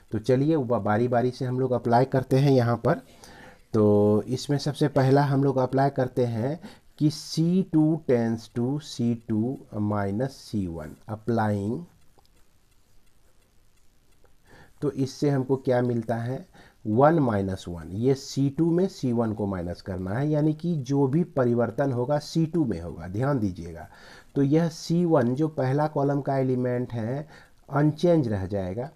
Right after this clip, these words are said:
दूसरा कॉली-, कॉलम का एलिमेंट हमारा चेंज होगा। तो चलिए तीसरे को हम लोग लिख देते हैं, है ना,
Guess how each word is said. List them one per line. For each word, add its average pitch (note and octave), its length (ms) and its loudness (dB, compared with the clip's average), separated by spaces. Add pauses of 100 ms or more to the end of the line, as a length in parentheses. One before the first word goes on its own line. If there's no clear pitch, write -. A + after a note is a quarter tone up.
(340)
दूसरा D3+ 520 0
कॉली-, D3+ 580 0
कॉलम C3+ 340 2
का C3 120 -4
एलिमेंट B2+ 540 -2
हमारा A#2 240 -2
चेंज G#2+ 360 -4
होगा। G#2+ 340 -4 (340)
तो B2+ 80 -6
चलिए D#3 300 2
तीसरे D#3 560 0
को D#3 140 -2
हम B2 200 -2
लोग C3 180 -2
लिख G#2+ 260 -2
देते D#2+ 320 -10
हैं, - 340 -16 (720)
है G#2+ 100 -6
ना, G3 200 -10